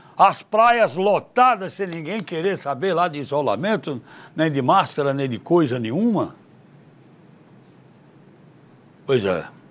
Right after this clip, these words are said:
e essa informação aqui que a gente deu, na abertura, esse comentário aqui,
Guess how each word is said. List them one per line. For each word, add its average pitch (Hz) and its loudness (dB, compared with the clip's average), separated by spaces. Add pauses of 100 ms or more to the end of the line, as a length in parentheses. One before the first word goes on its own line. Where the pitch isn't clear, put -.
e 123 6
essa 175 4
informação 101 -8
aqui 147 -12
que - -14
a - -12
gente 87 -14
deu, 110 -6 (1500)
na - -14
abertura, 104 -4 (1080)
esse 95 -12
comentário 107 0
aqui, 127 -8